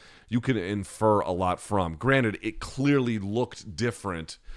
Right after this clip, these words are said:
than what we've been seeing sort of ported over, which has always been, like, a lot of guys who are older, a lot of guys who are older and beat up, a lot of guys who are older and beat up and striking wasn't even their primary mode of how they won. Of course, there's, um,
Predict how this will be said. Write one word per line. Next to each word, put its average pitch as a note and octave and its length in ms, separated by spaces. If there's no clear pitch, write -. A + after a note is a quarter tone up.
than G#2+ 360
what G#2+ 200
we've A2+ 160
been F#2+ 160
seeing G#2+ 420
sort F#2+ 160
of F2 140
ported A2 360
over, G#2 220
which F#2 180
has F#2+ 120
always F#2+ 240
been, F2 160
like, E2 120
a E2 60
lot F2+ 160
of F2 60
guys F2 280
who D#2+ 100
are D#2 140
older, B2 440
a - 360
lot F#2+ 100
of G2 60
guys F#2 180
who F#2 100
are D#2+ 80
older F#2 300
and E2 140
beat E2+ 220
up, B2+ 320
a F2+ 40
lot F#2+ 160
of F#2 60
guys F#2 200
who F#2+ 100
are F2+ 80
older F#2+ 260
and F2 80
beat F#2+ 160
up F#2 120
and F2 120
striking F#2 420
wasn't F2+ 280
even F2 200
their E2+ 280
primary G#2 540
mode G2 240
of F2+ 80
how F#2 180
they E2+ 120
won. B2+ 520
Of - 60
course, F2 240
there's, E2 240
um, E2 100